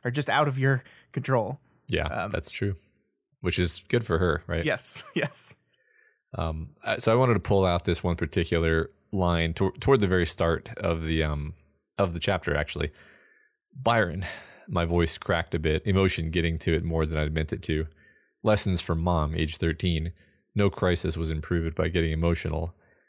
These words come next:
Speaker 2: A shitty thing to hear as a h-, hormonal teen, and a mess of doubt and second guessing now that I was older and not so sure of the lessons that had been imparted on me." So I wanted to pull it out because I think this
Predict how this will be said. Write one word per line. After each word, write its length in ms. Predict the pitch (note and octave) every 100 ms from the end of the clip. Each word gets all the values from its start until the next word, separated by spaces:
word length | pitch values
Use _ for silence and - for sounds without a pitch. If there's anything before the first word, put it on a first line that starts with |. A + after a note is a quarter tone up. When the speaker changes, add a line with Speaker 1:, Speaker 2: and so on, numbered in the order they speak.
| _
Speaker 2:
A 40 | G#2
shitty 280 | - A#2+ F#2+
thing 180 | G2 E2
to 80 |
hear 320 | F2 F#2 D#2+ D#2
as 120 | E2
a 40 | E2
h-, 320 | E2+ F2+ -
hormonal 420 | F2+ E2+ F2 D2+
teen, 380 | - E2+ D#2+ E2
and 120 | F#2 F2
a 40 |
mess 220 | F2+ E2+
of 120 | D#2+
doubt 300 | D#2+ E2+ E2 -
and 120 | E2
second 280 | E2 D#2+ D#2
guessing 340 | D#2+ E2 D#2
now 180 | D2+ D#2
that 100 | D#2
I 40 | D#2
was 140 | D#2
older 360 | E2+ E2+ D#2+ D#2
and 140 | D#2+
not 180 | D#2+ D#2
so 140 | - E2
sure 240 | - E2+
of 100 | D2+
the 80 | D#2
lessons 440 | D2+ D#2 D#2 D2+
that 140 | E2+ E2+
had 100 | D#2
been 120 | D#2+
imparted 380 | D#2 - D#2+ D#2
on 160 | D2+
me." 180 | D#2 E2 - _ _ _ _ _ _ _ _ _ -
So 140 | G2+
I 40 |
wanted 320 | F#2+ G#2+ A#2+ G2+
to 60 |
pull 200 | F2+ F#2+
it 60 | F2
out 400 | E2 D#2+ - -
because 640 | F#2 - F2 E2 D#2+ E2 -
I 40 | -
think 340 | - G#2 - - _
this 580 | G#3 G3 F#3+ - - -